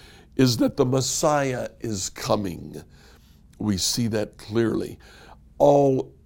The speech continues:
uh, four Gospels quote the book of Isaiah. Uh, this is the voice of one shouting in the wilderness, "Prepare the way of the Lord."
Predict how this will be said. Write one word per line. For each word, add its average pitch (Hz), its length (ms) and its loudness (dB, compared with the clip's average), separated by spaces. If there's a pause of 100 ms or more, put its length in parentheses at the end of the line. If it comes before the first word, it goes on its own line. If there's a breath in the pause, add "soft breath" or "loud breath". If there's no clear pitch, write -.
(180)
uh, 104 320 -6 (500)
four 147 460 2 (140)
Gospels - 800 -8 (500 soft breath)
quote - 680 2 (460)
the 113 140 2
book 120 300 2
of 113 140 4
Isaiah. 107 960 -4 (520 soft breath)
Uh, 90 200 -8
this 107 220 -2
is - 80 -4
the 120 100 0
voice 113 340 2
of 107 80 -4
one 110 240 0
shouting 110 560 0
in 110 140 -4
the 107 80 -2
wilderness, 104 560 -4
"Prepare 120 640 -6
the 123 100 -4
way 117 200 -6
of 110 80 -8
the 107 80 -10
Lord." - 420 -12